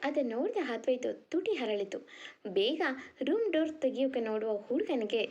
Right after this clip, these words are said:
ಧರಿತ್ರಿ ಡೋರ್ ಲಾಕ್ ಮಾಡಿದ್ದಾಳೆ. ಅದ್ವೈತ್, "ಧರಿತ್ರಿ ಡೋರ್ ತೆಗಿ ಪ್ಲೀಸ್, ನೀನು ನನಗೋಸ್ಕರ ರೆಡಿಯಾದ?" ನಿಜವಾಗ್ಲೂ? ತುಸು ಕನ್ಫ್ಯೂಸ್, ಆಶ್ಚರ್ಯ ಎಲ್ಲ ತುಂಬಿ, "ಪ್ಲೀಸ್ ಕಣೋ, ಇದು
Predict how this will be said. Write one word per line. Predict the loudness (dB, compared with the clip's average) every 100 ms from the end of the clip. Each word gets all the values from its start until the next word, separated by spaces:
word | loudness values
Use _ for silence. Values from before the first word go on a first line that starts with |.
| -4
ಧರಿತ್ರಿ | -4 -2 -2 -4 -4 -6 0
ಡೋರ್ | 2 2
ಲಾಕ್ | 2 0 -2
ಮಾಡಿದ್ದಾಳೆ. | -2 -2 -2 -4 -6 -12 -20 -20 -16 -6
ಅದ್ವೈತ್, | -6 0 -2 -2 -12 _ -8
"ಧರಿತ್ರಿ | -2 -2 -2 -2 -4 -6 -18 -20 _ -2
ಡೋರ್ | 0 2 0
ತೆಗಿ | 0 0 -2
ಪ್ಲೀಸ್, | -4 -4 -2 -4 -8 _ _ _
ನೀನು | -2 0 0 -4 -8 _
ನನಗೋಸ್ಕರ | -8 -6 -6 -2 -2 0 0 2
ರೆಡಿಯಾದ?" | 2 0 0 0 -2 -6 -10 -20 -20 _ _ -20 -10
ನಿಜವಾಗ್ಲೂ? | -4 -4 0 2 2 2 0 -6 -20 -20 _ _ _ _ _
ತುಸು | -8 -4 -4
ಕನ್ಫ್ಯೂಸ್, | -4 -2 0 0 0 -2 -8 _ _ -2
ಆಶ್ಚರ್ಯ | 0 0 0 0 0 -4 -6
ಎಲ್ಲ | -2 0 2 0 0
ತುಂಬಿ, | -2 -2 -6 -10 -18 -20 -20 _
"ಪ್ಲೀಸ್ | -4 -2 -2
ಕಣೋ, | -4 -4 -4 -8 -16 _ _ _
ಇದು | -8 -2 -2 -4 -8